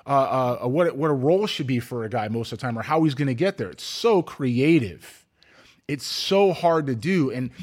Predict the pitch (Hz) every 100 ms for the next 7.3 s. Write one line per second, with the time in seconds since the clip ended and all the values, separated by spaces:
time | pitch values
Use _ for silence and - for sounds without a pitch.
0 | - - 151 151 170 190 151 160 151 139
1 | 165 156 120 123 147 151 131 135 143 143
2 | - 131 104 113 143 131 104 113 185 262
3 | 147 92 - 82 - - - - _ _
4 | _ - - 170 160 143 - _ - 233
5 | 240 220 180 143 175 - 147 127 104 113
6 | 123 165 165 - - 101 90 104 82 -
7 | _ -